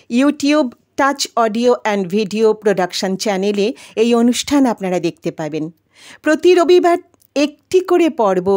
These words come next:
থাকবে স্বাধীনতা সংগ্রামীদের সংক্ষিপ্ত জীবনীর উপর, আমাদের দেশের ইতিহাস ও দেশপ্রেমীদের জীবনী জানতে। সমস্ত ভারতবাসীর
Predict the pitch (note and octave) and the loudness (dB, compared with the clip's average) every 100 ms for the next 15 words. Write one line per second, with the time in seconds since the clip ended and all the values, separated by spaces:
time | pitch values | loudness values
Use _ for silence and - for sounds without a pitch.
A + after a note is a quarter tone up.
0 | F#3+ _ _ - A3+ G3 F3 F3+ D4 - | -2 _ _ -8 -6 -4 -4 -4 -4 -12
1 | - - A3+ A#3+ B3+ B3 B3 - G#3 G3+ | -10 -4 -2 0 0 0 -2 -2 -2 -2
2 | G3+ G3+ G3+ G#3 - - - B3+ B3+ - | -2 -2 -2 -4 -6 -10 -2 0 0 -2
3 | D4+ - G#3+ F#3 F3 E3 E3 D#3+ D3 D#3 | -4 -2 -2 0 -2 -2 -2 -2 -4 -6
4 | D#3 _ _ - G#3 G#3 G3+ G#3+ - G#3 | -6 _ _ -4 -2 0 0 -2 0 -2
5 | - G3+ G3+ A3+ G#3 A3+ A3+ - - - | -2 -4 -4 -6 -4 -4 -4 -10 -14 -6
6 | G3 F#3+ G#3 - A#3+ G3+ G3+ G3 G3 G3+ | -4 -2 -2 -2 -4 -2 -2 -2 0 -2
7 | G3 _ _ - E3+ G#3+ G#3 A3 F3+ D#3+ | -4 _ _ -14 -6 -2 0 0 0 -2
8 | D3+ C#3 - D3 - _ _ _ - - | -4 -4 -6 -8 -10 _ _ _ -10 0
9 | D#4 D#4+ E4+ - F#4 - C#4 C#4 A#3 C#4+ | 2 4 2 0 -2 0 0 0 0 -2
10 | - D#4 | -2 -4